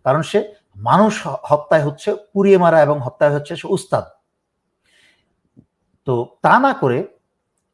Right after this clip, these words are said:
সে গর্তে বসে হুঙ্কার দিচ্ছে যে, "আমি সবাইকে দেখে নেব, সবার বিচার করব, এই করব, সেই করব।" মানে, শুনেন, ফেরাউনও কিন্তু তার মরণের আগে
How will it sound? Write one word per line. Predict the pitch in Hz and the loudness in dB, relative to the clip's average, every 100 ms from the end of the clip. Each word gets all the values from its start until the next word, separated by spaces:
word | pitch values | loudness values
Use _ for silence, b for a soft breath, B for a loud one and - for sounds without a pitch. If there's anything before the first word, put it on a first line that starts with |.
| _ | _
সে | - 185 175 180 156 _ _ _ - | -2 2 2 0 -8 _ _ _ -4
গর্তে | 113 202 - 247 | 0 0 0 -2
বসে | 208 208 | 0 0
হুঙ্কার | 165 165 170 165 139 | 0 0 2 2 2
দিচ্ছে | 110 - - - _ _ _ _ _ _ - | -4 -14 -20 -20 _ _ _ _ _ _ -2
যে, | 147 | 0
"আমি | 147 | 0
সবাইকে | 147 - 196 202 185 | -2 4 6 8 6
দেখে | 151 160 | 4 0
নেব, | 156 143 131 B B B | 0 0 -2 B B B
সবার | - 180 185 | 0 4 4
বিচার | 160 170 147 | 4 2 2
করব, | 151 139 143 | 2 2 4
এই | 175 | 4
করব, | 175 151 | 0 0
সেই | 147 170 | -2 -2
করব।" | 165 160 208 | 0 0 0
মানে, | 175 180 - b b b b _ _ _ _ _ _ _ _ _ _ _ _ _ | -2 -2 -10 b b b b _ _ _ _ _ _ _ _ _ _ _ _ _
শুনেন, | - 160 147 87 78 233 _ _ _ _ _ _ _ _ - | -10 -6 -4 -6 -14 _ _ _ _ _ _ _ _ _ -6
ফেরাউনও | - 180 226 247 247 | 2 4 4 2 -4
কিন্তু | 214 185 147 175 - _ _ _ _ _ - | -4 -2 -4 -6 -10 _ _ _ _ _ 0
তার | 151 | 0
মরণের | 151 165 175 175 | 4 2 4 2
আগে | 160 139 139 - | 2 0 -4 -8